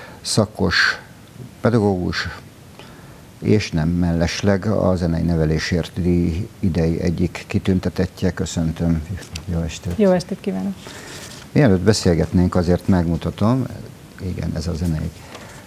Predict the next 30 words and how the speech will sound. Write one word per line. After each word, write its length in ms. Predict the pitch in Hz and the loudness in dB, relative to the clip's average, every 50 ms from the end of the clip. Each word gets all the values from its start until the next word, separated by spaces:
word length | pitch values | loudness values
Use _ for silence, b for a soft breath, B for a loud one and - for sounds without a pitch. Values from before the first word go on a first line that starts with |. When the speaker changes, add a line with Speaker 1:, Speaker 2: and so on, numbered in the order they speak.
| B - | B -2
Speaker 1:
nevelésért 960 | - 98 92 90 90 85 85 87 82 - - - 87 80 76 - - - 95 | 0 2 4 4 4 4 4 2 2 2 0 0 -2 -2 -2 -2 -2 -2 0
díj, 340 | 92 104 107 117 123 131 123 - | 2 4 4 6 6 4 2 2
kuratórium 680 | - 104 98 90 90 - - 87 78 80 80 80 82 80 | 2 2 2 2 2 0 0 0 2 2 2 2 0 0
által 380 | 78 78 80 80 78 - 80 76 | 0 0 -2 -2 -2 -2 -2 0
adományozott 880 | 82 85 76 85 80 78 71 71 73 82 80 85 80 82 76 - - - | 0 0 0 0 -2 -2 -2 -2 -4 -4 -6 -6 -4 -6 -6 -8 -6 -6
oklevél. 680 | 67 87 - - 101 101 98 107 117 117 120 120 123 123 - - - - - - B B B B B B B - | -6 -2 0 2 2 2 4 4 4 4 4 4 2 -2 -4 -12 -18 -20 -20 -20 B B B B B B B 4
Nem 140 | 110 101 95 | 4 6 6
lehet 180 | 95 87 - | 4 4 2
egészen 420 | - 92 85 87 80 - - 82 85 | 2 2 2 2 2 2 2 2 2
boldog 320 | 82 85 82 73 80 73 | 2 2 2 2 2 2
az 120 | 80 76 82 | 2 2 2
ember, 280 | 87 85 85 82 80 | 2 2 2 2 2
akinek 340 | 78 78 - - 78 80 - | 0 0 -2 -2 -2 0 2
nem 260 | 92 92 90 87 87 | 2 4 4 4 4
öröm 280 | 85 82 80 80 80 80 | 4 4 2 2 2 2
a 60 | 78 | 2
zene, 400 | 78 92 98 98 92 82 85 90 90 | 2 2 4 4 4 2 0 0 0
erre 200 | 87 85 82 82 | 0 2 2 0
az 160 | 82 78 - - - 98 92 | 0 -2 -4 -8 -6 -2 0
örömre 380 | 95 98 95 90 92 87 85 82 | 2 2 4 4 4 2 2 2
azonban 500 | 85 85 - 85 80 80 78 78 80 76 - - | 0 0 0 0 0 2 2 2 0 -2 -2 -2
tanítani 520 | 87 82 80 80 76 - 87 80 78 78 | -2 0 2 0 0 0 0 0 0 0
kell 220 | - 85 80 78 | 0 0 0 0
az 120 | 73 71 95 | 0 0 2
emberiséget, 640 | 92 85 73 82 80 78 - - 85 78 80 - - | 2 2 2 2 0 0 0 0 0 0 0 0 0
mert 200 | 85 78 - - | -2 0 0 0
magától 480 | 76 73 67 82 76 - - 73 71 | 0 0 0 -2 -4 -4 -4 -4 -4
nem 200 | 71 71 69 69 | -2 -2 -2 -4
jut 180 | 69 67 - - | -4 -4 -4 -4
odáig. 540 | 78 69 71 73 73 73 73 73 67 - | -4 -2 -2 -2 0 -2 -2 -4 -6 -8